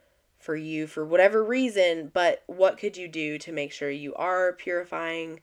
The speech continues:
um, your Agni is, is burning pure, to make sure you're not experiencing those imbalances like I mentioned earlier, like either feeling lethargic or being burnt out, um, that,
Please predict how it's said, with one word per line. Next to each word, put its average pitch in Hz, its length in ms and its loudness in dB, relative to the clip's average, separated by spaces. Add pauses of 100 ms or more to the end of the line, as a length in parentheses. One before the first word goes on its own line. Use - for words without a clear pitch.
(920)
um, 160 540 -8 (140)
your 175 200 -2
Agni 170 320 0
is, 233 300 -4 (540)
is 247 220 -2
burning 269 400 2
pure, 269 540 2 (100)
to 240 120 -6
make 202 160 -2
sure 226 140 -4
you're 202 80 -4
not 196 180 0
experiencing 196 560 -6
those 180 200 -4
imbalances 170 640 -6
like 160 160 -4
I 175 60 -8
mentioned 156 360 -10
earlier, 165 640 -2 (300)
like 151 160 -10
either 160 180 -4
feeling 151 400 -4
lethargic 156 800 0
or 143 140 -4
being 147 520 -10 (120)
burnt 135 300 -10
out, 196 560 -2 (580)
um, 151 640 -10 (420)
that, 165 220 -4